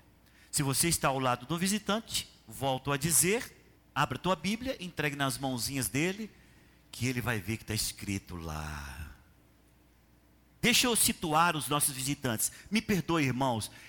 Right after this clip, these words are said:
eu tenho que ser muito, é, cortês com os nossos visitantes. Nós estamos tratando de um período antes do estabelecimento da lei. Amém, visitante?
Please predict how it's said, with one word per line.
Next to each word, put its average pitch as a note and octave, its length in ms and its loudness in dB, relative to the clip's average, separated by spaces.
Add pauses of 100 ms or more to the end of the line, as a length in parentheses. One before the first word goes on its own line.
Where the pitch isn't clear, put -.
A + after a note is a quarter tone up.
(100)
eu E3 80 2
tenho G3 200 -2
que - 60 -4
ser - 180 2
muito, E3+ 640 -4 (800)
é, A2+ 460 0 (640)
cortês E3 520 0
com B2+ 140 -6
os A2+ 140 -6
nossos A2 320 -4
visitantes. G2+ 680 -6 (1400)
Nós A#3 300 6
estamos F#3+ 460 2
tratando C3+ 760 -2 (920)
de A3+ 100 4
um C4 100 4
período F3+ 800 2 (1040)
antes G#3+ 480 2
do E3+ 140 0
estabelecimento D3 880 2
da C3 140 0
lei. G#2+ 500 -2 (960)
Amém, D3 240 0
visitante? G#2+ 600 -4